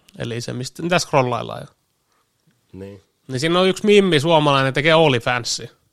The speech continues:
Speaker 2: Okei.
Speaker 1: En tiedä, minkä ikäinen, olisiko joku parikymppinen.
Speaker 2: Onks hyvän näköinen?
Speaker 1: No,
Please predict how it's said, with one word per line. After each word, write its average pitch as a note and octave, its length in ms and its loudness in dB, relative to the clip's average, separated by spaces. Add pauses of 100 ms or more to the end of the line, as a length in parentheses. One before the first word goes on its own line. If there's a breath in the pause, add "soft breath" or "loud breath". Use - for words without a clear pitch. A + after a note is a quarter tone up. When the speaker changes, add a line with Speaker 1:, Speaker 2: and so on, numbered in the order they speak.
(220)
Speaker 2:
Okei. A#2 320 -8 (200)
Speaker 1:
En B2+ 180 -6
tiedä, B2 140 -4
minkä B2+ 260 -4
ikäinen, B2+ 260 -6
olisiko - 180 -10
joku B2+ 100 -6
parikymppinen. B2 680 -12 (320)
Speaker 2:
Onks - 100 -20
hyvän G#2+ 240 -8
näköinen? E2 340 -16 (800)
Speaker 1:
No, D3 500 2